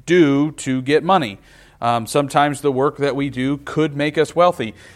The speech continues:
And let me just say real quick, I keep using the term wealthy.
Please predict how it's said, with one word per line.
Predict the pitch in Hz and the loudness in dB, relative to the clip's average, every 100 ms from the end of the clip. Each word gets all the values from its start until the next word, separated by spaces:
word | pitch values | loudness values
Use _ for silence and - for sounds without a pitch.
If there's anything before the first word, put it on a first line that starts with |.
| - | -8
And | 151 | -2
let | 202 | 0
me | 247 | 0
just | 214 208 - | 0 -2 0
say | 190 175 | 2 4
real | 160 | 2
quick, | 156 151 135 | 2 0 0
I | 131 | 0
keep | 123 196 | -4 -6
using | 156 165 156 151 | -6 -6 -4 -4
the | 131 | -4
term | - 143 120 | -4 -4 -2
wealthy. | 117 127 - 160 | 0 0 -2 -8